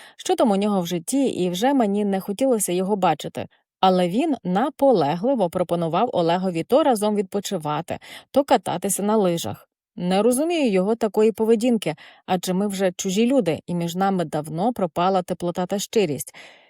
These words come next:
Я його можу назвати хіба добрим знайомим, а він веде себе так, наче ми й досі найкращі друзі.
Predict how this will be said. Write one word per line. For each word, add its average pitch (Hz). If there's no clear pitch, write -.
Я 339
його 226
можу 233
назвати 196
хіба 185
добрим 185
знайомим, 208
а 170
він 262
веде 175
себе 175
так, 240
наче 180
ми 190
й 170
досі 196
найкращі 170
друзі. 220